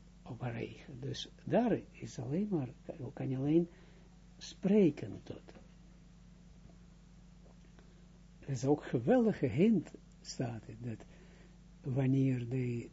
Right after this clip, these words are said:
de mens zichzelf, en de mens individueel zichzelf uitgecorrigeerd heeft,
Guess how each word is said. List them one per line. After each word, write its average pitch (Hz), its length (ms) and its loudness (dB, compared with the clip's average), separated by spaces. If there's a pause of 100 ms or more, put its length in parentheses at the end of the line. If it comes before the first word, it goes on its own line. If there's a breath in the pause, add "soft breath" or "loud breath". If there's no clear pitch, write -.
(100)
de 131 120 -4
mens 151 380 4
zichzelf, 123 560 -4
en 127 140 -8
de 113 80 -6
mens 147 580 4 (720 soft breath)
individueel 127 800 2
zichzelf 135 720 -2 (420)
uitgecorrigeerd 185 1120 6 (300)
heeft, 151 540 0